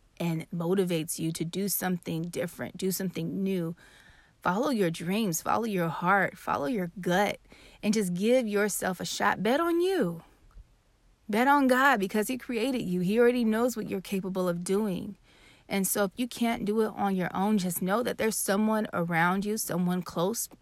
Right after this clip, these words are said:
possibly someone within earshot. If you start having the con-, the conversations about the things that you're passionate about, the things that you really wanna do with your life, you never know who's on the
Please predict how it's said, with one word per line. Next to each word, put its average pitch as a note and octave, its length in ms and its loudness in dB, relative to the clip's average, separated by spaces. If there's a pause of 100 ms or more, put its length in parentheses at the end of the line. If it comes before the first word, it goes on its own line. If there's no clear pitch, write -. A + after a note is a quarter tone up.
(120)
possibly F#3 400 0
someone F#3 360 0
within F#3+ 360 -4
earshot. G3+ 580 0 (520)
If G3+ 120 -6
you B3 120 0
start D#3+ 260 0
having G#3+ 320 2
the F3+ 80 -4
con-, - 320 -4 (140)
the F3+ 240 2
conversations F#3+ 640 0
about F3+ 280 2
the E3+ 80 -6
things F#3+ 520 -2 (360)
that E3 100 -4
you're - 160 -10
passionate F3+ 560 0
about, E3+ 360 2
the E3+ 80 -12
things G3 320 -2
that F3 180 -4
you E3+ 80 -6
really F3+ 200 -2
wanna F3+ 220 -2
do F3 160 -4
with F3 200 -4
your D#3+ 120 -2
life, E3+ 440 -2 (360)
you F#3 120 -2
never G3+ 340 2
know G3 280 2
who's F#3 180 0
on E3+ 120 0
the E3 100 -2